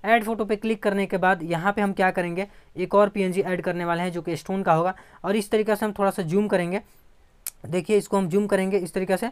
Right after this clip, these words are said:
अगर आपको, अ, इस तरीके से मतलब, अ, देखने में अच्छा नहीं लग रहा है तो simply से हम इसको होल्ड करेंगे और इस तरीके से सा-, जो जितना लेयर है ना सबके नीचे हम इसको रखेंगे, मतलब अपने बैकग्राउंड को छोड़कर अपने फ्लैग के नीचे, ठीक है, इस तरीके से।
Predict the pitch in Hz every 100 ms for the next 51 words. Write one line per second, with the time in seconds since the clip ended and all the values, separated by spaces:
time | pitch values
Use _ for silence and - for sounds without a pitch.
0 | - - - - 196 233 190 202 - 226
1 | 185 190 185 - 196 220 202 196 202 202
2 | 196 175 - 170 170 185 208 214 196 214
3 | 202 196 180 185 185 202 196 202 202 196
4 | 202 180 175 202 202 190 190 233 - -
5 | - 190 202 214 208 208 202 - 214 214
6 | 180 190 185 208 226 233 220 190 196 -
7 | - - - 208 196 247 233 - 185 190
8 | 214 196 175 151 170 139 151 135 135 156
9 | 180 175 180 180 170 170 190 190 185 180
10 | 175 190 180 165 175 165 165 143 120 120
11 | 175 190 151 151 151 160